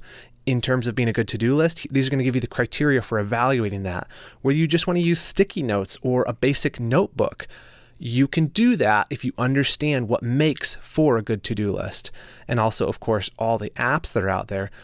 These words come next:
these principles are gonna help you use those apps as they were intended to be used,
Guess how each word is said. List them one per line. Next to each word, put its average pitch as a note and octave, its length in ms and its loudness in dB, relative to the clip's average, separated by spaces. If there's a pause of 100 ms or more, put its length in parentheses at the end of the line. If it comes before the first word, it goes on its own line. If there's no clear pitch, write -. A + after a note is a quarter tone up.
(240)
these C#3+ 240 0
principles C3+ 420 -2
are - 20 -4
gonna A#2 120 0
help B2 280 -2
you A#2+ 80 -2
use C3 360 0
those C#3+ 280 2
apps B2 380 -2
as A#2 140 -4
they B2 100 2
were A2+ 120 -2
intended A#2+ 680 0 (200)
to A2 100 -4
be A2 100 0
used, G2+ 480 0